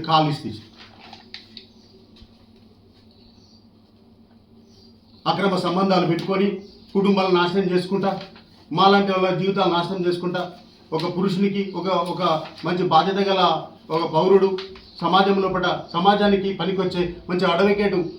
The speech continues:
పనిచేసే వ్యక్తికి అలా లైఫ్ను ఆడుకుంటా, వాళ్ళ జీవితాలతో నాశనం చేసుకుంటా, వాళ్ళ జీవితం నాశనం చేయాలని అక్రమ సంబంధాలు దీనికి కారణము. చంపాలనే ఉద్దేశంతో వాళ్ళ మేనమామ, వాళ్ళ రిలేషన్ తోటి సంబంధాలు పెట్టుకొని మమ్మల్ని ఎలాగైనా తుదిముట్టించి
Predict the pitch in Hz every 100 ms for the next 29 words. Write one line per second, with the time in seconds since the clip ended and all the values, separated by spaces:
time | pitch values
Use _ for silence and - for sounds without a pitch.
0 | - 180 190 196 196 185 - 196 190 180
1 | - - 160 165 170 180 175 165 160 180
2 | 180 180 165 147 175 190 180 170 160 147
3 | 147 165 156 151 160 156 - - - 147
4 | 156 180 185 160 160 180 170 165 165 165
5 | 147 208 196 190 180 175 175 156 156 147
6 | 151 156 175 180 - - - 135 190 202
7 | 196 156 151 180 190 185 180 160 151 147
8 | 170 196 185 180 175 156 143 196 202 196
9 | 196 185 175 - - 156 175 208 202 165
10 | 175 151 185 190 - - 151 175 147 190
11 | 202 202 185 165 156 180 175 175 180